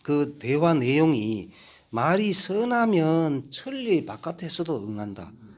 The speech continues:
응하나니 환기이자와,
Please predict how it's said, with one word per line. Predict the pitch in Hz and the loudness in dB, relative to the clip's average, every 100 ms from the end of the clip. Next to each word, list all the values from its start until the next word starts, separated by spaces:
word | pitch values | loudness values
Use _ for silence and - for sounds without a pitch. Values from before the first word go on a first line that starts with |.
| - 120 | -18 -8
응하나니 | 120 143 156 143 123 123 107 107 90 - - - - - | -2 0 0 0 -2 -2 0 -2 -6 -12 -20 -20 -20 -12
환기이자와, | - 202 214 220 214 220 127 120 113 95 92 | -6 -4 -4 -4 -4 -6 -6 -8 -8 -12 -14